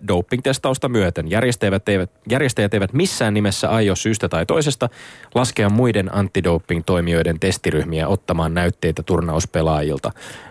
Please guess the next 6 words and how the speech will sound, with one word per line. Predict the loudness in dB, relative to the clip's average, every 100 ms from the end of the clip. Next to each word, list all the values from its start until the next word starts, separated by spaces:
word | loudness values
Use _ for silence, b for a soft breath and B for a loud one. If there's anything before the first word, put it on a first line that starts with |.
| -4
Ö, | 0 0 -2 -6
eli | -2 0
siis | 2 2
muiden | 2 2 0 -2 -4 -4
kuin | 0 0 0 -6 -12 _ _ -2
omiensa. | 0 0 -2 -2 -4